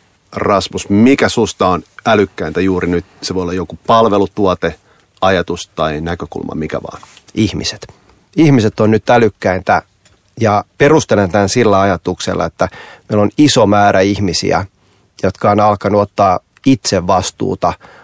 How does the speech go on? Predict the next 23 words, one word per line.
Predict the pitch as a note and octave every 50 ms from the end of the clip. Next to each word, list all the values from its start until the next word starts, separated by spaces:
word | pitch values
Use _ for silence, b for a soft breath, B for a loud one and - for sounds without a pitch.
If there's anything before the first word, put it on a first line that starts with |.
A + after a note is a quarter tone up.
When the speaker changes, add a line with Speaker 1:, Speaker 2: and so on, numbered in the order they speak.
| B B B _ -
Speaker 2:
omasta | A#2+ A2+ G#2+ F#2+ F2+ - - - F#2 E2 - - _ -
tulevaisuudesta, | A#2+ G#2+ G2+ G2 E2+ F2 D2+ C#2+ - - - G2 F#2 - - - - E2+ F2 -
omasta | A#2+ A2+ G#2+ G#2+ F#2+ - - - E2 -
oppimisesta | - A#2+ A2 - _ - G#2 F#2 F2+ E2 - C#2+ - - - F2+
ja | F2 E2
siinä, | E2 - G#2+ G2 G2
että | F#2+ - _
pysytään | G2+ G2+ G#2 - - F#2 F2+ F#2
niin | F#2 F2 E2
kuin | - F#2 G2
mukana | C3 D#3 - - D3+ B2 A2+ G#2
ja | G2 F#2+
jopa | G2 G#2+ G#2 - G#2 G2+
vähän | G#2+ G#2 G#2+
kehityksen | - A#2 A2 G#2+ - G2 - - F#2+ F2+
kärjessä, | - G#2+ G2+ F#2+ G2 E2+ D#2 - - - E2+ - B B B B B B B B B B _ _
jolla | C3 C3+ C3+ B2+ A2+
sitten | G2+ G2+ F#2+ - G#2 F#2
vaan | G#2 G#2 G#2 F#2 G#2 - _ - _ B2+ G#2+ G2+
varmennetaan, | A2 B2+ C3+ - - B2+ G2+ G2+ G2+ G2 F#2 F2+ F#2 - - G2 F#2 F2 F#2 F2+ F#2 - A2
varmistetaan, | A#2 B2 B2 - G#2+ G#2 G2 - - E2 - - F#2 F2+ F2 F2 - - - _ -
että, | F#2 E2+ - -
että, | F#2+ - - -